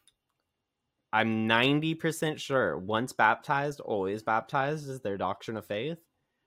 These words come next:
So if you were at any point baptized in the church,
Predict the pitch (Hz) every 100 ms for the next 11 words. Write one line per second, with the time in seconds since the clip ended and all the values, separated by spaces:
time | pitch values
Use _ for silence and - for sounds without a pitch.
0 | _ _ - - 117 107 104 - 120 113
1 | 117 113 113 107 101 87 107 95 110 95
2 | 92 90 98 92 82 120 110 - 73 -
3 | - - -